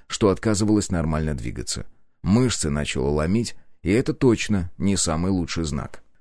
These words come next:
Пока Утиль непонятно для какой цели готовил бумажные шарики, я поломал стулья, добыв небольшую охапку дров. Щебень нащипал туалетной бумаги и принялся усыпать её искрами, пока она не затлела.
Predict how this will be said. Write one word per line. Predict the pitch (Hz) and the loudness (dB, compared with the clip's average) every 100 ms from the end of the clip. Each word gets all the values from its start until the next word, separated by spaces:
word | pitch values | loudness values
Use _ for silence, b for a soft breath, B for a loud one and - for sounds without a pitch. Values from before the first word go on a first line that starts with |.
| - | 0
Пока | 95 151 180 | 2 6 4
Утиль | 180 151 127 | 6 6 8
непонятно | 110 95 101 131 127 107 | 6 4 4 4 4 4
для | 98 92 | 4 2
какой | 95 139 - | 2 4 4
цели | 101 82 | 2 2
готовил | 80 87 101 127 107 | 2 0 2 4 6
бумажные | 85 87 101 98 82 | 6 2 2 2 0
шарики, | - 69 65 65 101 | -2 -2 -2 0 0
я | 80 101 | 2 0
поломал | 92 80 73 57 | 0 0 0 -2
стулья, | - - 58 62 78 b b | -6 -6 -6 -4 -6 b b
добыв | - 95 143 120 | -2 2 2 4
небольшую | 110 87 - 117 120 | 2 2 0 2 2
охапку | 92 80 - 80 | 2 -2 -4 -6
дров. | 69 65 - - - _ - | -4 -6 -8 -16 -20 _ -8
Щебень | - 165 165 101 | 0 4 6 4
нащипал | 87 87 120 135 123 | 2 2 0 2 0
туалетной | 104 95 107 104 | 2 2 2 2
бумаги | 87 92 78 64 67 | 2 2 0 -2 -4
и | |
принялся | 69 95 101 98 127 | -2 2 2 2 0
усыпать | 104 92 104 98 | 0 -2 0 0
её | 101 104 | 2 2
искрами, | - 92 - 62 50 50 b b | 2 -2 -2 -6 -6 -10 b b
пока | 82 98 87 | -4 0 0
она | 82 85 | 2 0
не | 95 | 2
затлела. | 95 90 78 58 50 | 0 0 -2 -4 -6